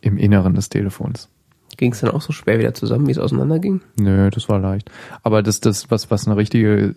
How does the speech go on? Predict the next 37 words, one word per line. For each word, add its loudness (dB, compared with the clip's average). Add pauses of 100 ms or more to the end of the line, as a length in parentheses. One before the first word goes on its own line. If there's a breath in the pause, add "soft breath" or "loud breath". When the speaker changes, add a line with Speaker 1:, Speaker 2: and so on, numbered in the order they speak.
(280)
Speaker 1:
Geschicklichkeitsherausforderung -2
war, 4
war, 2
ähm, 0 (1040)
da 2
ist 2
der 2
Anschluss, 0
gell, 0
klar, -4
wo -4
das, -6
wo -10
das, -18
wo -6
der, 0 (140)
wo -6
die, -4
diese -8
Batterie 0
kommt, -4
so -8
ein -6
kleines -8
Kabel, 2
kleiner -2
Steckerchen, 0
das -2
steckst -6
du -4
rein. 0 (1500 soft breath)
Ist 0
schon 0
ziemlich 0
firm -2
drin, 0
gell? 0